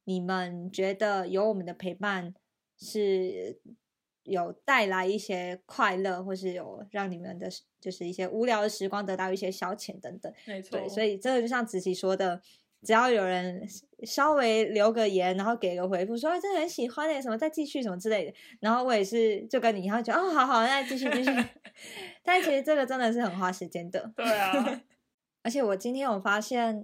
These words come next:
Speaker 1: 因为我今天是晚-，晚上录音嘛，晚上录音的时间好像真的好很多欸，
Speaker 2: 嗯。
Speaker 1: 就是有开嗓。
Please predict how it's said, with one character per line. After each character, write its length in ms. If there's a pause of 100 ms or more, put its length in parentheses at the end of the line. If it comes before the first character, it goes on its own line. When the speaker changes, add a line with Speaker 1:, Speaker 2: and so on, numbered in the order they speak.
(120)
Speaker 1:
因 100
为 80
我 60
今 160
天 80
是 80
晚-， 260
晚 120
上 160
录 160
音 120
嘛， 260
晚 120
上 160
录 100
音 120
的 100
时 180
间 140
好 120
像 120
真 140
的 80
好 120
很 220
多 220
欸， 80
Speaker 2:
嗯。 80
Speaker 1:
就 40
是 200
有 100
开 240
嗓。 160